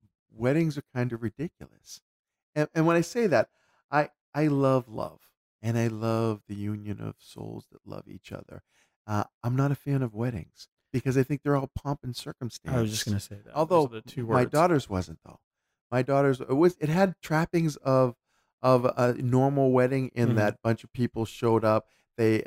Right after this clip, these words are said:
Speaker 1: they exchanged vows, you know, in Red Bug Lake Park, at Red Bug Lake Park, where my kids grew up. Uh, and,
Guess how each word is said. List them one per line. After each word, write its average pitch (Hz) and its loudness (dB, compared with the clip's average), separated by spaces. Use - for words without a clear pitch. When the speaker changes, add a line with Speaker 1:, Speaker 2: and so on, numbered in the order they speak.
Speaker 1:
they 110 0
exchanged 117 -2
vows, 98 -2
you 107 -6
know, 98 -2
in 117 0
Red 117 0
Bug 110 -2
Lake 107 -2
Park, 98 0
at 101 -2
Red 110 -4
Bug 107 -6
Lake 110 -4
Park, 98 -4
where 107 -10
my 98 -12
kids 98 -14
grew 95 -4
up. 95 -2
Uh, 101 0
and, 107 0